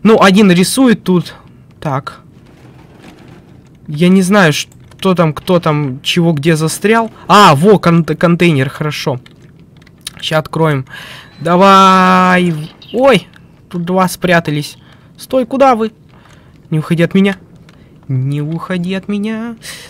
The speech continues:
Так. Да ты посмотри, что делает.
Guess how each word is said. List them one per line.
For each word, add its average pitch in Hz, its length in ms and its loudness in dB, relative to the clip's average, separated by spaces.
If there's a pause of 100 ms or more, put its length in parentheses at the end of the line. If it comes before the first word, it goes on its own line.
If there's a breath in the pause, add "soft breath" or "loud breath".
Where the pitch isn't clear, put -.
(160)
Так. - 500 -8 (760)
Да 143 60 -6
ты 143 140 -4
посмотри, 180 440 0
что 156 140 -6
делает. 139 420 -8